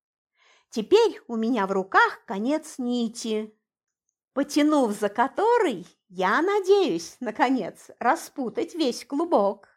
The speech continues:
И сделать это я собираюсь сегодня". Андрей мгновенно оживился.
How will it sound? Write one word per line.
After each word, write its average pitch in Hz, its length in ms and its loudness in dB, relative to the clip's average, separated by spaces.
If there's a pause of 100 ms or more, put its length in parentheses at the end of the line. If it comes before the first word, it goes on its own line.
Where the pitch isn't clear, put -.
(800)
И 226 80 -8
сделать 262 580 0
это 208 300 -4 (200)
я 190 160 -2
собираюсь 214 800 -2 (100)
сегодня". 185 720 -2 (1600)
Андрей 214 520 0
мгновенно 294 640 0
оживился. 208 760 -8